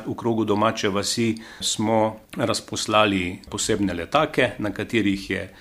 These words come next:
navedeno vse, kdo se lahko prijavi in kdo ne, oziroma to, da se kdo ne more prijaviti, sploh ni možno, ker omejitev ni. Prijavijo se lahko od najmlajših do najstarejših, spol ni pomemben, zaželeno je, da so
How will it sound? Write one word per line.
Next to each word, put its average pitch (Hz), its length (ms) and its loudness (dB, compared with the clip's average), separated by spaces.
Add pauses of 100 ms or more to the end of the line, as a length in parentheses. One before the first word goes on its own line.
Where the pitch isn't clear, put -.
navedeno 95 800 2
vse, 117 500 4
kdo 117 200 2
se 110 160 0
lahko 98 340 -2
prijavi 92 460 0
in 85 120 -6
kdo 95 240 0
ne, 156 260 6 (340)
oziroma 107 560 4 (300)
to, 107 300 8
da 107 120 0
se - 320 2
kdo 113 220 4
ne 110 100 6
more 120 280 8
prijaviti, 113 500 6
sploh 123 340 4
ni 123 380 6
možno, 131 520 6
ker 120 260 8
omejitev 107 540 4
ni. 104 340 4
Prijavijo 127 520 8
se - 160 0
lahko 104 600 4
od 110 180 2
najmlajših 120 640 6
do 101 100 0
najstarejših, 113 920 4
spol 123 340 2
ni 113 200 2
pomemben, 104 600 2
zaželeno 98 640 6
je, 117 160 6
da 110 140 2
so 104 320 0